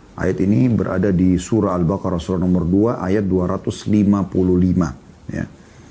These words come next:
Dan ini ayat yang tidak boleh luput dari setiap muslim untuk dihafal, lalu diajarkan, terutama kepada orang-orang terdekat kita, anak-anak, pasangan hidup,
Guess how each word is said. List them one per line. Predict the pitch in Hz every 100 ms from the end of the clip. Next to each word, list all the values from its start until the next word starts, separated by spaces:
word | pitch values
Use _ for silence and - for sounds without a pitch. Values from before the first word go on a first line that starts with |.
| - - -
Dan | -
ini | 95 98 98 -
ayat | 92 98 98
yang | 95 95
tidak | 92 98 98
boleh | 107 110
luput | 104 131 127
dari | 110 101
setiap | 90 - 92
muslim | 110 107 98 92
untuk | 90
dihafal, | 92 92 98 101 120 123 135 151 - - -
lalu | 80 92 90
diajarkan, | 95 95 110 110 110 98
terutama | 85 87 90 95
kepada | 92 - 90
orang-orang | 87 87 87 90 87
terdekat | 85 87 85
kita, | 98 87 82
anak-anak, | 80 85 92 92 90 90
pasangan | - 80 85 82
hidup, | 85 85 95 90